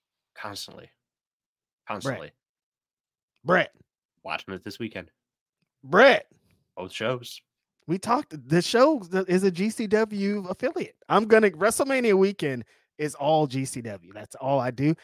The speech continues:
Speaker 2: I write an article every single year being like, "The G C W show," specifically the For the Culture show,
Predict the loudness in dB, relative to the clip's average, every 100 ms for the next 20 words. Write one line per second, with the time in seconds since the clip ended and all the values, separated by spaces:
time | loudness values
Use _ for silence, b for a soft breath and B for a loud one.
0 | b -8 2 4 4 4 2 2 0 -4
1 | 0 4 4 4 -2 -2 -4 -2 -2 0
2 | -2 -2 -10 -18 _ _ _ _ _ _
3 | 0 0 0 -4 -4 -8 _ _ -10 -6
4 | -4 -4 -2 2 2 0 -6 -6 -8 -12
5 | -6 6 6 6 0 0 -2 4 4 4
6 | 2 2 0 -12 _ 0 2 2 0 -2
7 | -2 -6 -8